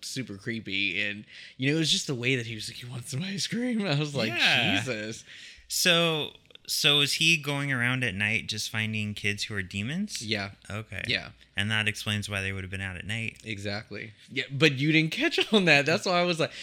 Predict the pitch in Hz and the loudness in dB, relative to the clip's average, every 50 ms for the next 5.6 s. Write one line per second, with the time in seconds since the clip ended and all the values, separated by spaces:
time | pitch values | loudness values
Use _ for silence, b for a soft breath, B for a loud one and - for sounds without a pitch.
0 | B B B - - 170 151 147 160 190 220 226 196 160 160 156 139 135 135 131 | B B B -4 -2 0 2 2 2 2 2 2 2 0 2 2 2 2 2 2
1 | 123 123 131 131 131 127 127 123 120 120 120 120 117 110 107 120 98 110 110 110 | 0 0 0 0 0 0 0 0 2 2 2 0 -2 -4 -6 -8 -6 -4 -4 -4
2 | 110 110 104 110 110 - - - 127 120 120 120 120 120 123 117 - 85 101 101 | -4 -4 -4 -4 -4 -4 -4 -4 -4 -4 -4 -4 -4 -4 -6 -6 -8 -6 -4 -2
3 | 101 101 101 95 87 110 110 107 107 107 101 101 104 98 82 92 - - - - | -2 -2 -4 -4 -4 -4 -4 -2 -4 -4 -4 -4 -4 -4 -4 -6 -10 -14 -12 -8
4 | 104 101 104 104 104 107 - - 104 104 - - 107 107 98 85 85 82 80 95 | -6 -4 -4 -4 -4 -6 -6 -8 -8 -8 -8 -8 -8 -8 -8 -8 -8 -8 -6 -6
5 | 101 107 110 101 - - 120 113 113 110 107 110 | -4 -4 -4 -6 -8 -6 -6 -6 -4 -4 -6 -6